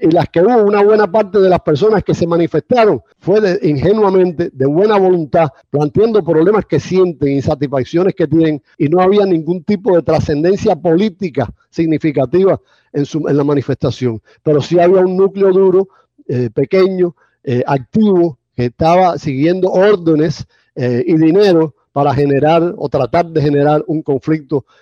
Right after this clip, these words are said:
eh, mayor. Eh, ellos, a-, eh, además de eso, es decir, cuando generan el conflicto, toman videos, toman películas y los ponen en las redes, y los ponen en las redes. Eh, porque la idea, primero, les dan dinero, lo-, eh, reciben dinero cuando lo hacen,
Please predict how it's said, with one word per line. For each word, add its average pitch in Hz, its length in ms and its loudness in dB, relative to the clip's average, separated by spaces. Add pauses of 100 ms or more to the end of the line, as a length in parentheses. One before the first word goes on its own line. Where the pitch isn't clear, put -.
(220)
eh, 117 500 -2
mayor. 151 460 2 (340)
Eh, 131 200 -2
ellos, 170 320 2 (260)
a-, 131 240 -4
eh, 135 120 -2
además 135 480 0
de 208 100 4
eso, 196 180 0
es 156 60 0
decir, 160 140 0
cuando 127 280 -4
generan 175 400 2
el 190 100 2
conflicto, 190 560 -2
toman 175 360 -2
videos, 175 400 4 (280)
toman 180 260 -2
películas 214 320 0
y 202 40 4
los 202 80 0
ponen 175 240 0
en 160 80 2
las 139 120 0
redes, 127 240 0
y - 20 -2
los 110 100 -4
ponen 160 240 -2
en 143 100 0
las 131 120 0
redes. 123 200 -2 (360)
Eh, 120 180 -2
porque 127 280 -4
la 131 100 0
idea, 170 320 2
primero, 196 320 2
les 156 100 2
dan 190 140 0
dinero, 165 400 0
lo-, 120 180 -4
eh, 110 520 -10
reciben 175 420 0
dinero 170 300 0
cuando 139 220 -2
lo 151 100 2
hacen, 123 160 -4